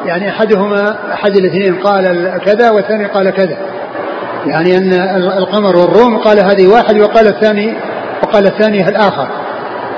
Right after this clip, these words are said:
والقمر انشقاق القمر، يعني اقترب الساعة وانشق القمر، والروم،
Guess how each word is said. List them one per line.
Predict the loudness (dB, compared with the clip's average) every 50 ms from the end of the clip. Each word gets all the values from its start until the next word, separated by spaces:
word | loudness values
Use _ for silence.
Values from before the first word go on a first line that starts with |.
| 0 4
والقمر | 4 4 4 4 2 2 4 4 4
انشقاق | 4 4 2 2 4 4 4 4 4
القمر، | 2 4 2 2 4 4 2 0 -2 -4 -4 -6 -6 -6 -6 -8 -8 -8 -8 -8 -8 -8 -8 -8 -8 -10 -10 -10 -10 -10 -10 -10 -10 -10 -10 -8 -6 -6
يعني | -4 -4 -4 -4 -4 -4 -4 -4 -4 -4 -2 -2 -4 -4
اقترب | -6 -4 -2 0 2 2
الساعة | 2 0 2 2 2 2
وانشق | 2 0 0 2 2
القمر، | 2 2 4 2 2 2 2 0 -2 -4 -8 -8 -8 -8 -8 -8 -8 -8 -8 -8 -10 -4 2 4
والروم، | 6 6 6 6 6 6 6 4 2 0 -2